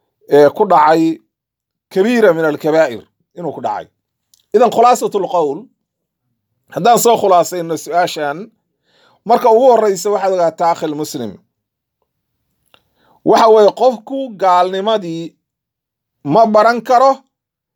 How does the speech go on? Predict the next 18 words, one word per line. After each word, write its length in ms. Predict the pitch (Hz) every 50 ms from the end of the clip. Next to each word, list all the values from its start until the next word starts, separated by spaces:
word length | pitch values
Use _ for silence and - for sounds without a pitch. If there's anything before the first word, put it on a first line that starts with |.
| _ _ _ _ _ _
hadduunan 520 | 165 190 185 170 220 247 233 220 196 175 175
horta 240 | 196 214 - - 190
marka 260 | 180 208 214 220 208 196
hore 180 | 180 175 170 - -
iimaankii 720 | 165 160 165 165 180 196 196 196 180 175 - 208 196 165
iyo 140 | 151 156 143
caqiidadii 600 | - 143 143 - - 151 151 156 147 131 131 113
baran. 280 | 101 107 104 104 98 92 95 _ _ _ _ _ _ _ _ _ _ _ _ _ _ _ _ _ _ _ _ _ _ _
Waayo 320 | - 175 202 220 226 220 220 226
waxaan 400 | 269 269 - - 247 233 226 220 214 208 _ _ -
lagu 200 | 185 180 180 196 214
leeyahay 440 | 240 254 233 220 214 196 196 190 175
kanuu 340 | - - 208 208 233 240 226
nafyinayaa 680 | 214 208 196 160 175 214 240 285 302 311 302 285 254 247
marka 200 | 247 - - 233
hore 160 | 214 202 190
inaad 180 | 175 160 147
barataa. 380 | 135 135 135 131 - 139 139 135